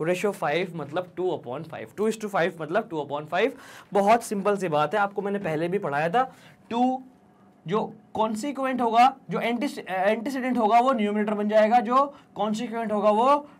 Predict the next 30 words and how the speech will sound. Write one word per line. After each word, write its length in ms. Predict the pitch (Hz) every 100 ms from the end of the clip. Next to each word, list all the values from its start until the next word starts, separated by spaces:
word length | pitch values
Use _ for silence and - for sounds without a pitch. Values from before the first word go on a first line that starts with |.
| -
डिनोमिनेटर 500 | 170 180 180 170 175
बन 160 | 147
जाएगा, 280 | 127 104 110
जो 100 | 131
फर्स्ट 260 | - 277 285
क्वांटिटी 380 | 233 220 214 226
होगी 220 | 220 226
वो 120 | 233
न्यूमरेटर, 520 | 175 147 151 175 269 269 - -
जो 80 | 170
दूसरी 300 | 160 175 190
क्वांटिटी 360 | 165 156 147
होगी 200 | 147 147
वो 140 | 190 269
डिनोमिनेटर। 680 | 185 170 139 117 101 127 - - -
I 120 | 143
hope 160 | 185 185
आपको 220 | 156 170
ये 40 |
समझ 240 | 170 147 143
में 120 | 180
आ 180 | 156 143
गया 200 | 131 143
होगा। 320 | 156 104 - - - -
All 220 | 135 170 185
right, 240 | 220 226
two 120 | 208
is 120 | 202 214
to 80 | 208
five 200 | 233